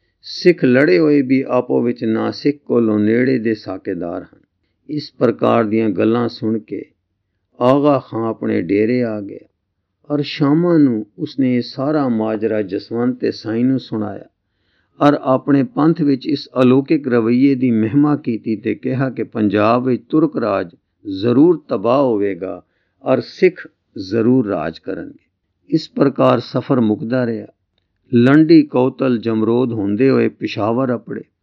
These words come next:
ਸਭ ਨੇ ਆਪਣੇ ਆਪਣੇ ਟਿਕਾਣੇ ਕੀਤੇ। ਆਗਾ ਖਾਂ ਪਿਸ਼ਾਵਰ ਦੇ ਖਾਨ ਦਾ ਮਹਿਮਾਨ ਹੋਇਆ।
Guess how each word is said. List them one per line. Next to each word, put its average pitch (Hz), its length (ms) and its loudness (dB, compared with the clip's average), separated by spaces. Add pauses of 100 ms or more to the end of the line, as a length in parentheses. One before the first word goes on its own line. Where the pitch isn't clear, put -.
(280)
ਸਭ 160 420 2
ਨੇ 151 160 6
ਆਪਣੇ 127 380 0
ਆਪਣੇ 131 360 -2
ਟਿਕਾਣੇ 113 540 -2
ਕੀਤੇ। - 500 -6 (680)
ਆਗਾ 160 360 6
ਖਾਂ 139 220 -2
ਪਿਸ਼ਾਵਰ 127 580 0
ਦੇ 123 240 0
ਖਾਨ 123 340 0
ਦਾ 117 120 0
ਮਹਿਮਾਨ 107 560 0
ਹੋਇਆ। 107 280 -4